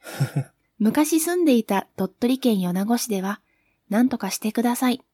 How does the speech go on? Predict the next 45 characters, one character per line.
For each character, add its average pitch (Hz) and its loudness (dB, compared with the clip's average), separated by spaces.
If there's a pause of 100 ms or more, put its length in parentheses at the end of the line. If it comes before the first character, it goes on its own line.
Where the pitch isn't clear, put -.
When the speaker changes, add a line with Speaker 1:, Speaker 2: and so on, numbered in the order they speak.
Speaker 2:
は、 214 0 (320)
「な 269 2
ん - -2
と 254 -4
か 175 -6
し - -4
て 269 0
ご 208 2
し 254 2
な 294 6
い」 - -6 (320)
と 320 0
言 277 4
っ - -6
て 185 -2
い 180 -2
ま 185 -4
し - -8
た。 - -10 (960)
「よ 311 4
く 320 2
来 - -6
て 277 0
く 233 -4
だ 214 2
さ 262 -2
い 262 0
ま 269 4
し 262 -4
た」 - -6 (300)
は、 233 0 (340)
「よ 214 2
う 185 -10
来 - -14
て 202 0
ご 165 -2
し 220 -2
な 254 4
っ 269 -12
た」 - -6 (380)
と 302 2
な 277 6
り 185 0
ま 175 -4
す。 - -8